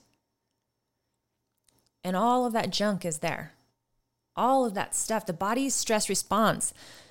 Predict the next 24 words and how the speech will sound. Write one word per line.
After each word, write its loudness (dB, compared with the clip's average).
is 4
very 6
self-limiting. 4
And 6
once 6
you've 4
depleted 4
those 0
things, 0
you're -2
gonna 4
get -2
sick -2
because -4
internally 0
you 0
don't 2
have 0
enough 0
to -4
fight 0
off 2
something -2
that, -2